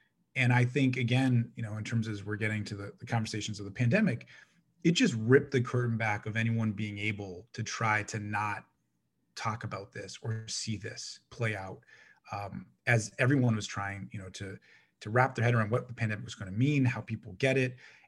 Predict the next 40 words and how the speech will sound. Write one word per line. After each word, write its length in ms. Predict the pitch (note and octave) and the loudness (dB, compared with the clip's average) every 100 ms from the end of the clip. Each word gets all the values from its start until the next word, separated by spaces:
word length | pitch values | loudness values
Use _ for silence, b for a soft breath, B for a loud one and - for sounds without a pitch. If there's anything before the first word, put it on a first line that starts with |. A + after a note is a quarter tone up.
| - | 0
and 100 | A#2 | 2
how 160 | C3 | 4
interconnected 640 | C#3 B2 B2 A#2+ C3 B2+ A#2 | 2 2 2 4 2 2 -2
we 80 | G#2+ | -2
were. 300 | G2 - - _ | -6 -10 -16 _
And 180 | B2 A2+ | 0 2
so 180 | - B2 | 2 4
there 140 | B2 | 6
was 280 | B2 B2+ B2 | 6 8 6
this 340 | A#2+ B2+ B2 - b b b b _ - | 4 4 2 -4 b b b b _ 4
real 280 | B2+ F3 | 8 10
shift 520 | F3+ - D#3 - - - | 8 6 4 4 -4 -4
in 100 | A#2+ | 0
people 260 | A#2+ A#2 A#2 | 0 2 2
not 280 | A2+ A2+ | 2 2
being 200 | A#2 A2 | -2 -4
able 220 | G#2 G2 F#2+ | -4 -6 -8
to 80 | |
look 220 | F#2 F#2 - | -8 -10 -10
away. 400 | - G2 - _ b b b _ - | -12 -12 -14 _ b b b _ 0
And 300 | A#2 A2+ A#2 - | 2 2 0 2
I 80 | |
think 280 | B2+ F3 C#3+ | 4 4 4
that's 400 | B2+ B2+ B2 - | 4 4 2 -4
one 180 | B2+ A#2 | 0 0
of 60 | A2 | 0
the 80 | G#2 | -4
pieces 360 | - G#2 G#2 | -8 -8 -8
in 80 | G2+ | -10
terms 300 | F#2 G2+ F#2 | -10 -10 -10
of 160 | G2 F#2 | -12 -10
that 200 | G#2 - | -10 -2
question 420 | F#3+ A3 - A2 | 0 0 0 -4
is 280 | G#2+ G2+ - B B B _ _ _ | -4 -6 -12 B B B _ _ _
now, 380 | A#2 A#2+ F3 D#3 | 0 4 6 4
especially 340 | B2 A#2+ A2+ A2+ | 2 0 -2 2
coming 220 | A#2 A2+ | 2 4
into 100 | G#2+ | 0
this 120 | G2+ | -4
post-pandemic, 800 | - F3 B3 - G#2 F#2 F2+ - | 4 6 6 2 -2 -2 -8 -14